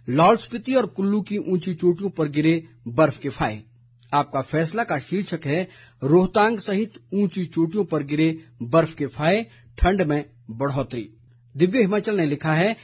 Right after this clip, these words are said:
हिमाचल में आज से करवट बदलेगा मौसम। गैर हिमाचली भी चला सकेंगे होम स्टे शीर्षक से दैनिक जागरण ने लिखा है, हर्षवर्धन कमेटी की सिफारिशों में थे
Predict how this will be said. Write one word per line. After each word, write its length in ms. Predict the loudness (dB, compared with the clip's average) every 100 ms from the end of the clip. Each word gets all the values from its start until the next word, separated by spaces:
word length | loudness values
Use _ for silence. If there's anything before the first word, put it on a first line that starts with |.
| -20 _ 2
हिमाचल 340 | 4 4 2
में 220 | 0 -2 0
आज 180 | 2 2
से 180 | 2 0
करवट 400 | 0 0 0 -2
बदलेगा 460 | -2 -2 -2 -2
मौसम। 360 | 0 0 -2 -12 -20 _ _ _ -20 -10
गैर 300 | 2 4 4
हिमाचली 480 | 4 2 2 2 -2
भी 200 | 0 -2
चला 260 | -2 0 0
सकेंगे 560 | -2 -4 -2 0 -2 -4 -2
होम 200 | 2 2
स्टे 400 | 0 -2 -2 -4 -8 -20
शीर्षक 580 | -8 -2 -2 -2 -4
से 240 | -4 -4 -4
दैनिक 440 | 0 2 2 0
जागरण 500 | -2 0 0 0 0
ने 120 | 0
लिखा 260 | -2 -2 -2
है, 200 | -2 -4 -8 _ _
हर्षवर्धन 640 | 4 4 4 0 0 0 -2
कमेटी 420 | 0 0 0 -4
की 160 | -8 -8
सिफारिशों 560 | -8 -8 -6 -4 -2
में 140 | -2 -2
थे 220 | -6